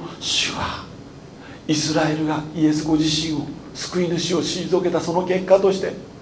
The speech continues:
砕かれて全世界に散り散りになった、その事実をもって、主ご自身を全世界に表すことを願ったんです。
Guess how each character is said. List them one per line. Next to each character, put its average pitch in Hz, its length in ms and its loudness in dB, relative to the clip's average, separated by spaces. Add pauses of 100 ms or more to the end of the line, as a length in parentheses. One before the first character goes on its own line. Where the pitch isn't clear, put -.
(760)
砕 156 280 4
か 175 120 4
れ 165 80 2
て 143 180 -4 (160)
全 165 220 4
世 165 160 -2
界 160 220 0
に 156 100 -4
散 151 160 -4
り 160 80 0
散 151 180 -4
り 180 120 0
に 170 60 -4
な 165 120 0
っ - 60 -10
た、 - 180 -8 (1200)
そ - 320 -6
の 170 200 -4
事 180 280 -4
実 185 320 -4
を 175 40 -8
も 170 180 -8
っ 170 40 -10 (140)
て、 - 160 -10 (1900)
主 - 500 -4
ご - 160 -6
自 139 120 -2
身 165 400 0
を - 180 -10
全 139 200 -2
世 135 240 -4
界 - 160 -8
に - 60 -10 (800)
表 110 300 6
す - 120 -6
こ - 80 -8
と 127 100 -8
を - 20 -10
願 120 120 -6
っ - 20 -6 (140)
た - 120 -10
ん - 60 -14
で - 80 -12
す。 - 200 -14